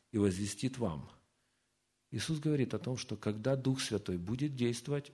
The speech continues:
Он, даже Он, как не от себя это будет делать, возьмет от Иисуса. Истину возьмет от Иисуса. И тем более мы, когда возвещаем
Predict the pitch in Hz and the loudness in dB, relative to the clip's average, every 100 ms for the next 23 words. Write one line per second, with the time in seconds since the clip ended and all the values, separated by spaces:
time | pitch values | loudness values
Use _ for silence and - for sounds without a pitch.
0 | - 147 185 151 - _ - 101 104 110 | 4 6 6 2 -8 _ -12 -6 -4 -2
1 | 131 131 202 196 139 139 - - 117 135 | -2 2 2 2 -2 -4 -6 -6 -2 -2
2 | 135 - 139 131 117 98 95 87 87 82 | -4 -4 -4 0 0 -2 -4 -6 -6 -8
3 | 78 76 67 - _ _ _ _ - 107 | -10 -14 -16 -20 _ _ _ _ 0 2
4 | 113 127 143 139 135 135 - 110 - - | 4 2 2 -2 -2 -4 -2 -4 -6 -12
5 | - - 127 135 - 160 160 170 165 - | -16 -8 -2 -2 0 2 4 4 2 -6
6 | - _ _ _ - 95 95 117 123 107 | -20 _ _ _ -8 -4 -2 -2 -4 -6
7 | 101 110 - - 117 - - _ - - | -8 -8 -8 -8 -8 -10 -14 _ -20 -20
8 | - - - _ - 104 104 120 127 160 | -20 -20 -20 _ -2 -2 6 8 8 8
9 | 151 147 143 113 90 - 95 92 110 139 | 8 10 8 8 4 -4 -8 -2 0 2
10 | 123 127 - 131 104 82 | 0 -2 0 0 2 0